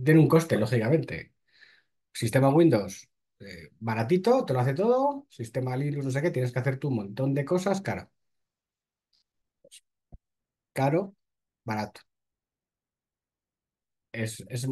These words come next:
es, al final es muy sencillo. Dice, "Desde Microsoft argumentan que son conscientes del problema, están trabajando con CrowdStrike y con toda la industria para brindar a sus clientes orientación técnica y soporte para que sus sistemas puedan estar. Modo orientado a fallos, modo seguro, borrar fichero, adelante".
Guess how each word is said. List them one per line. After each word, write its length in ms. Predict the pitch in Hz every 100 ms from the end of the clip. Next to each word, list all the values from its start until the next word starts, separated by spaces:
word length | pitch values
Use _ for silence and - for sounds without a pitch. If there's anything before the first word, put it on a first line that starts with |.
| 131
es, 160 | 139 156
al 200 | 160 147
final 220 | 156 175
es 60 | 165
muy 120 | 151
sencillo. 440 | 127 - 92 101
Dice, 300 | 107 - -
"Desde 420 | 123 120 123 120 -
Microsoft 480 | 127 127 120 170 151
argumentan 460 | 127 127 143 135
que 80 | 120
son 140 | 113 139
conscientes 480 | 123 135 123 131
del 260 | 123 123 123
problema, 580 | 139 143 175 180 185 196 -
están 180 | 135
trabajando 460 | 131 131 120 151 147
con 120 | 117
CrowdStrike 580 | 120 143 123 - 151 160 - _ _ - _ _
y 100 | 123
con 140 | 120 117
toda 160 | 135
la 80 | 131
industria 440 | 131 139 - 151
para 160 | 131 120
brindar 260 | 113 120 131
a 40 |
sus 120 | 135
clientes 320 | 131 139 156
orientación 520 | 135 110 110 104 135 127
técnica 300 | 135 135 131
y 20 |
soporte 480 | 131 123 147 151 147
para 160 | 120
que 80 | 110
sus 120 | 117
sistemas 360 | 110 - 135 135
puedan 180 | 131 120
estar. 340 | - - - _ _ _ _ _ _ _
Modo 240 | 135 139 127
orientado 380 | 107 113 131 131
a 60 |
fallos, 380 | 147 170 185 185
modo 220 | 127 123
seguro, 420 | 120 139 170 175 147
borrar 260 | 117 117
fichero, 380 | 131 120 151 160
adelante". 420 | 110 95 95 -